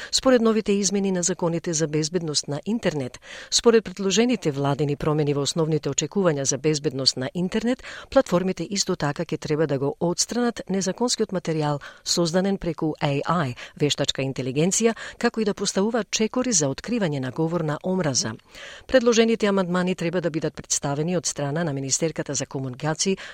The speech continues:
Мишел Роланд денеска. Нов бран на случај на ковид деветнаесет ја погодува земјата, додека експертите ги предупредуваат луѓето да бидат во тек со своите вакцини со приближувањето на празниците.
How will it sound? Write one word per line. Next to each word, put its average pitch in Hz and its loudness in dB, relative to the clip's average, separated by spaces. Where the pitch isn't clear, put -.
Мишел 170 -2
Роланд 147 0
денеска. 123 -2
Нов 180 4
бран 175 6
на 156 2
случај 190 0
на 147 0
ковид 196 2
деветнаесет 165 2
ја 156 2
погодува 165 4
земјата, 151 2
додека 156 0
експертите 220 0
ги 202 -2
предупредуваат 196 0
луѓето 214 0
да 170 2
бидат 180 0
во 165 0
тек 240 -2
со 160 0
своите 160 0
вакцини 220 0
со 202 2
приближувањето 165 -2
на 156 -2
празниците. 147 -2